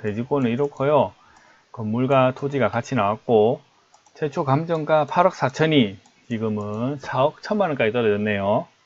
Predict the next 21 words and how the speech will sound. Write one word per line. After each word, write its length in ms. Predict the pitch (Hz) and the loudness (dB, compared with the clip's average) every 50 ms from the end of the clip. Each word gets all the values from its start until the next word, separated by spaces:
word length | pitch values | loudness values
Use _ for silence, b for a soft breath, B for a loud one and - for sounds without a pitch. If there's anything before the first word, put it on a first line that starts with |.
| b b b b b b b b _ | b b b b b b b b _
자, 200 | 123 107 101 98 - | -10 -10 -10 -10 -10
구십오 400 | - 135 131 - 180 147 123 120 | -8 -8 -6 -4 -2 0 0 0
년도 200 | 120 123 127 127 | 0 2 2 2
아파트니까는 840 | 110 104 127 123 - 120 110 104 107 - 107 110 117 135 151 175 165 | 0 0 -2 -6 -6 -6 -8 -6 -6 -6 -4 -4 -4 -4 -6 -6 -10
거의 480 | - - 101 98 92 95 101 113 143 147 | -12 -12 -8 -6 -2 2 4 6 4 4
삼십 360 | 131 - 208 202 - - 151 | 4 0 -2 -2 -2 0 0
년이 240 | 131 117 107 104 98 | 0 2 2 0 -2
다 140 | 95 92 101 | -4 -4 -4
돼가는 600 | 113 110 104 101 101 104 101 101 98 110 139 151 - b b b b b b b _ | -4 -2 -2 -4 -4 -4 -6 -6 -6 -6 -8 -10 -14 b b b b b b b _
제법 360 | - 147 151 151 143 117 - | 2 4 6 8 6 6 4
오래된 400 | 135 147 147 135 123 131 127 120 | 2 0 0 0 0 0 -2 -2
물건이고 720 | 110 110 113 117 123 117 110 107 117 131 139 123 104 98 - _ _ b b b b b b b _ | -2 -2 -4 -4 -2 -2 -4 -2 0 2 2 2 0 -4 -8 _ _ b b b b b b b _
우리 160 | 117 117 120 | -4 -4 -2
물건은 600 | 113 117 117 117 120 117 113 107 113 123 151 170 - _ _ _ _ _ _ _ | -2 -2 -2 0 0 -2 -2 -2 -2 -2 -4 -4 -8 _ _ _ _ _ _ _
십칠 680 | - - - 190 - _ _ _ _ - - - 196 196 | -14 -10 -8 -8 -10 _ _ _ _ -12 -8 -8 -8 -8
층 240 | - - 202 196 185 | -6 -6 -4 -4 -2
중에 240 | 165 147 135 120 110 | -2 0 2 2 0
사 160 | 110 120 123 | 0 -2 -6
층으로 640 | - - - 160 160 151 135 107 101 104 107 110 113 - | -6 -8 -8 -6 -2 0 2 2 2 2 0 -4 -8 -8
조금 340 | - 117 117 120 127 139 135 | -6 -4 -2 -2 -2 -4 -4
저층이다. 640 | - 110 107 - - 165 160 160 156 156 156 139 131 | -4 -4 -6 -4 -6 -6 -2 2 2 4 2 2 -2